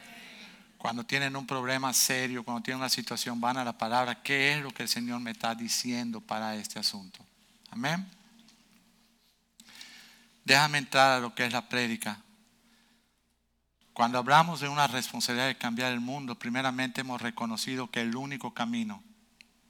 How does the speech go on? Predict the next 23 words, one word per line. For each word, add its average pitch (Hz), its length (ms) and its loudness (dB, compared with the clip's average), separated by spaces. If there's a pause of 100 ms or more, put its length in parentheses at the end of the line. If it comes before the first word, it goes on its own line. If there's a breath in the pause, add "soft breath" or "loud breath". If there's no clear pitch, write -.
(180)
es 123 160 2
Cristo. 104 400 -2 (1120 loud breath)
El 127 220 -2
único 165 360 -4
camino 135 460 -6
de 113 140 -6
restauración 117 720 -4
y 127 60 -4
de 113 140 -4
reconciliación 110 680 -6
con 117 140 -8
el 110 80 -10
Padre 120 340 0
es 110 100 -2
Cristo. - 380 -6 (840 loud breath)
Y 131 80 4
solamente 131 580 2
creemos 123 420 -2
en 117 100 -6
Dios 123 220 -6
Padre, 131 420 2
Dios 123 320 -4
Hijo 156 340 -4